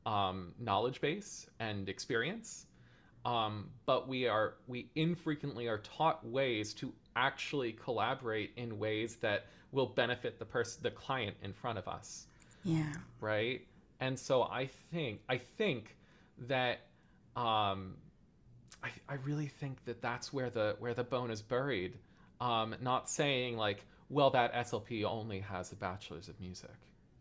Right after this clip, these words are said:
Speaker 1: Or the S L P saying, "Well, that, that,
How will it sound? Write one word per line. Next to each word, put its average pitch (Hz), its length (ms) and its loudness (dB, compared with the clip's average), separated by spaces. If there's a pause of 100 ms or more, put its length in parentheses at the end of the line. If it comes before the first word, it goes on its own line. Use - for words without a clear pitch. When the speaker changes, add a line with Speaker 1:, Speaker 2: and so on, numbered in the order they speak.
(600)
Speaker 1:
Or 123 380 6 (320)
the 120 240 0
S 117 160 0
L 127 60 4
P 131 120 -6
saying, 120 220 -4
"Well, 131 220 2
that, 131 260 2 (160)
that, 120 240 2